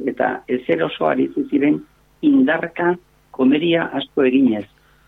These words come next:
Ni aulkian goraino eraman arte.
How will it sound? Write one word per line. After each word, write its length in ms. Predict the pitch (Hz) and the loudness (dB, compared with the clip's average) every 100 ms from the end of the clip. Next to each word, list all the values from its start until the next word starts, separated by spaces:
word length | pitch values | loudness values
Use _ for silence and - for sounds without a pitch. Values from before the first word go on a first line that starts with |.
| _ _ | _ _
Ni 340 | 139 165 202 - | 2 2 0 0
aulkian 640 | 127 127 - 147 185 - - _ _ _ _ _ 285 | -2 -2 -2 0 0 -2 -6 _ _ _ _ _ -6
goraino 460 | 131 143 156 160 170 | -2 0 2 2 2
eraman 580 | 170 120 123 62 62 117 | 2 0 0 -2 -2 -2
arte. 360 | 107 - 85 | -6 -8 -10